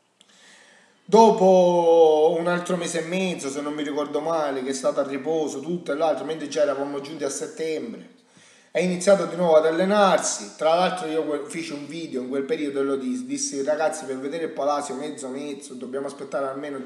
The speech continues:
fine dicembre, primi di gennaio, perché questo di qua non si riprende, prime partite sono state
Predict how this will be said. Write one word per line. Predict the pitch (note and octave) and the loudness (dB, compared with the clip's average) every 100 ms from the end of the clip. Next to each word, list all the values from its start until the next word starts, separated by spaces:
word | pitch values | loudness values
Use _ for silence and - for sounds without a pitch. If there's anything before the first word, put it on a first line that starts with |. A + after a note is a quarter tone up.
| - | -14
fine | - F3+ E3 D3 | -12 -8 -8 -6
dicembre, | C#3+ C#3+ E3 D#3 B2 A2 A2+ - - - - | -8 -8 -8 -8 -10 -14 -16 -20 -20 -20 -4
primi | F#3+ G3+ F3+ | 2 4 2
di | - | -4
gennaio, | D#3+ D#3+ C#3+ B2 A#2 | -6 -6 -6 -8 -6
perché | D#3 F#3+ | -8 -4
questo | F3+ F#3 | -4 -2
di | G3 G3 | -4 -2
qua | G#3+ | -2
non | F#3 F3 | -2 -4
si | D#3+ | -8
riprende, | D#3+ C#3 B2+ A#2 A2 | -8 -8 -8 -8 -10
prime | C#3 F3 D3+ | -8 -6 -2
partite | D3+ D3 F3+ E3+ B2 | -2 -4 -8 -8 -8
sono | B2 B2+ | -8 -10
state | - - E3+ D#3+ A#2+ | -8 -4 -2 -2 -4